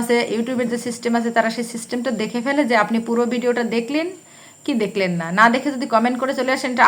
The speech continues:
আপনারও ক্ষতি, আমারও ক্ষতি। যে দে-, আ-, আপনি যে দেখে চলে আসছেন অল্প একটু দেখে, এটা আপনার জন্য বেশি ক্ষতি। আমার জন্য যতটুক না ক্ষতি হয়, তার থেকে আপনার জন্য বেশি ক্ষতি। আমার জন্যও ক্ষতি আর আপনার জন্য ক্ষতি। মূল কথা, দুজনের জন্য ক্ষতি, হয়তো কারো বেশি, কারো কম। এজন্য বলবো সবাইকে ধৈর্য ধরে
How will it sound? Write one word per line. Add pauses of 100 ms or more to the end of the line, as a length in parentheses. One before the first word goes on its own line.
আপনারও
ক্ষতি, (380)
আমারও
ক্ষতি। (100)
যে (100)
দে-, (140)
আ-, (100)
আপনি
যে
দেখে (100)
চলে
আসছেন
অল্প
একটু
দেখে,
এটা
আপনার
জন্য (120)
বেশি
ক্ষতি। (100)
আমার
জন্য (100)
যতটুক
না
ক্ষতি
হয়, (380)
তার
থেকে
আপনার
জন্য (140)
বেশি
ক্ষতি। (100)
আমার
জন্যও
ক্ষতি
আর
আপনার
জন্য (100)
ক্ষতি।
মূল
কথা,
দুজনের
জন্য (140)
ক্ষতি, (420)
হয়তো (100)
কারো (120)
বেশি, (100)
কারো
কম। (100)
এজন্য (140)
বলবো (140)
সবাইকে (100)
ধৈর্য (180)
ধরে